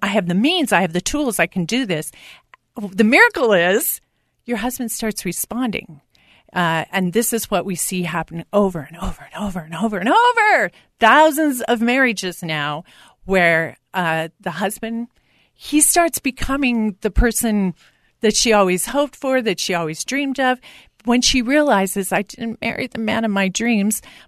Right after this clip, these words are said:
my job is to help him become the man of his dreams," he turns around and starts helping her become the woman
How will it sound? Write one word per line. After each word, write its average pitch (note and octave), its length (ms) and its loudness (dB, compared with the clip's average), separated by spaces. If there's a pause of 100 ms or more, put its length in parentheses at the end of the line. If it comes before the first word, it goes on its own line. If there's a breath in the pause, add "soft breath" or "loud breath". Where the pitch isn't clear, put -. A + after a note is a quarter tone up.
my A#3+ 160 4
job G#3 260 2
is G3 140 -2
to G#3+ 100 -2
help G#3 180 -2
him G3+ 80 -2
become G3 320 -2
the F#3 80 0
man F3+ 220 2
of E3 80 -2
his D4+ 300 4
dreams," F#3 420 0 (440 loud breath)
he G4+ 280 4
turns C#4 340 8
around A3+ 380 4 (180 loud breath)
and A#3 120 0
starts A#3 340 6
helping A3+ 300 2
her G3+ 160 -2
become F#3+ 400 -6
the F3+ 100 -4
woman F3 340 -2